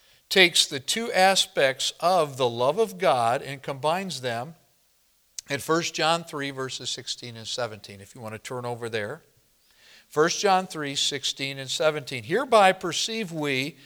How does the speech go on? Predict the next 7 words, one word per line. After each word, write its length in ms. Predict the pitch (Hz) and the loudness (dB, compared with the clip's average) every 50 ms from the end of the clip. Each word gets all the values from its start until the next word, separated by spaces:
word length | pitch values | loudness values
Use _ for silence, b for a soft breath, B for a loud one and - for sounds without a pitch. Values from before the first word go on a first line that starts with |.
| b b b b b b | b b b b b b
the 160 | - 156 151 139 | 6 6 8 8
love 320 | 135 139 139 147 156 208 | 8 10 10 10 10 10
of 220 | 254 240 220 196 | 6 4 4 0
God 640 | 175 202 185 170 165 165 165 170 175 180 180 - - - _ - - _ _ _ _ _ _ _ | 4 6 8 8 10 10 10 10 10 8 6 4 -4 -14 _ -20 -20 _ _ _ _ _ _ _
for 460 | _ - - - 160 151 147 151 160 190 | _ -20 -10 -2 2 6 8 8 10 10
us, 560 | 185 147 110 95 - - - - - - - _ _ _ _ _ _ _ _ _ _ _ _ _ _ _ _ _ _ _ _ _ - - - _ | 10 8 8 6 4 2 2 2 0 -2 -6 _ _ _ _ _ _ _ _ _ _ _ _ _ _ _ _ _ _ _ _ _ -20 -20 -8 _
because 580 | 165 175 - - 226 262 254 220 208 175 - | -2 -2 0 4 6 8 10 10 10 8 6